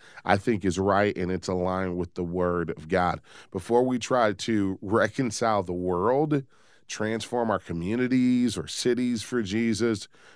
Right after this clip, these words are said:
before we do any of those things, we need to start with this quiet revolution in our own living rooms. And so I wanna pray today for you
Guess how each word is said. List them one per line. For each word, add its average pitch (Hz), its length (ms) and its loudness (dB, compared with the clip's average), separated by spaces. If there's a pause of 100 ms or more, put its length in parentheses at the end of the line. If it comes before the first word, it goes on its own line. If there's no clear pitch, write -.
(100)
before 147 300 2
we 170 120 6
do 131 220 8
any 160 320 6
of 139 160 4
those 127 340 2
things, - 560 -8 (300)
we 101 100 2
need 110 180 4
to 95 60 -2
start 101 480 4
with 92 480 0
this 95 260 -2
quiet 98 440 4
revolution 90 880 0
in 92 100 -2
our 90 140 0
own 92 200 -2
living 85 320 -2
rooms. - 460 -12 (540)
And 92 100 -6
so 104 220 6
I 101 140 8
wanna 143 260 6
pray 117 400 8
today 98 420 2
for 95 200 -4
you 98 420 2